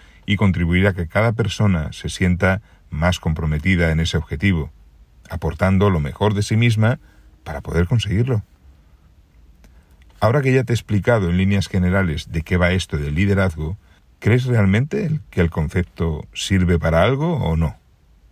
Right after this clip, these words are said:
¿Hay alguien en tu entorno laboral en quien veas esas actitudes o lo que aprecias son justo las contrarias. Prueba a prestar atención a ello y analizar qué tipo de liderazgo es el que están aplicando,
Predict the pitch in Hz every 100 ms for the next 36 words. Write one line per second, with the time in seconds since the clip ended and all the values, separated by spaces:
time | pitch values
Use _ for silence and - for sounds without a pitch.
0 | _ _ _ - 120 110 139 190 117 87
1 | 87 85 80 95 90 85 80 82 92 90
2 | 82 90 78 82 80 92 90 87 85 -
3 | 82 80 - _ 104 - 78 - 104 92
4 | 85 - _ - _ 92 85 82 82 78
5 | 78 76 101 104 95 85 95 85 87 -
6 | 85 80 87 78 73 67 71 - _ _
7 | - - - - - _ _ - 156 208
8 | 185 107 - 117 110 92 87 80 95 87
9 | 85 92 87 80 - - - _ - 92
10 | 87 80 78 - 101 76 - 92 80 95
11 | 85 85 82 85 80 90 82 80 80 87
12 | 78 80 73 - 87 82 78 76 87 73
13 | 65